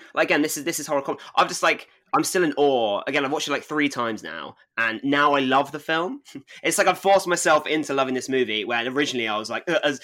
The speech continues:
my little, uh, pretentious, uh, like, horror and movie fandom was like, "Oh, this is bloody ridiculous." And now I've watched it three times, and I'm like,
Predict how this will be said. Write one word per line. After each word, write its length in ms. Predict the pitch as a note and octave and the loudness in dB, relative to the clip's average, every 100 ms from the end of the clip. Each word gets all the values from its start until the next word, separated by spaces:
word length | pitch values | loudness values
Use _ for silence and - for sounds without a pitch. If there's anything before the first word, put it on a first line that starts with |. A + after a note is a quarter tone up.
| - C#3 | -6 0
my 100 | C#3 | 0
little, 360 | C#3 B2+ B2 - - | 0 -2 -6 -6 -2
uh, 120 | B2+ | 0
pretentious, 720 | C#3 - D3 B2+ B2+ - - - | -2 -4 -4 -4 -4 -4 -4 -4
uh, 220 | A2+ A2 | -2 -2
like, 100 | A2 - | -4 -6
horror 360 | - C3 A#2 | -4 -2 -2
and 240 | A2+ A2+ A#2 | -4 -4 -2
movie 260 | B2 A2+ | -2 -2
fandom 300 | A2 G#2 G2+ | -8 -10 -10
was 120 | G2 | -14
like, 80 | A2 A#2+ | -10 -8
"Oh, 40 | A2 | -10
this 160 | B2 | -14
is 120 | A2+ | -16
bloody 220 | G2 G2+ G2+ | -16 -16 -16
ridiculous." 480 | G2 A#2+ F#2+ E2+ - - | -16 -16 -16 -16 -16 -10
And 60 | B2+ | -2
now 100 | C3 | 0
I've 60 | A#2+ | 0
watched 160 | C3 C3 | -4 -8
it 40 | |
three 60 | B2+ | -8
times, 120 | A2+ | -8
and 60 | A2 | -6
I'm 40 | |
like, 160 | G#2+ | -8